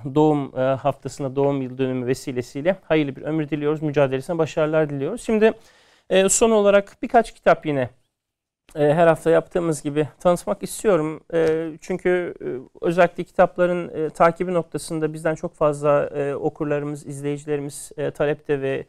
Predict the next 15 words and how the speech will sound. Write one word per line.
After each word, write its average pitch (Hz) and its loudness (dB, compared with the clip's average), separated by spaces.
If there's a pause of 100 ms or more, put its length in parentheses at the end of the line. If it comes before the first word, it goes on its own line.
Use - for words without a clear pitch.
(180)
tavsiye 160 2
isteğinde 170 -4
bulunuyorlar. 143 -8 (540)
E, 208 -2
biz 214 -4
de 196 4
böyle 190 4
mümkün 208 0
mertebe 160 2 (280)
önemli 185 4
bulduğumuz 156 -2
kitapları 180 0
seçiyoruz. 165 0
Birinci 233 -4
kitabımız, 208 -2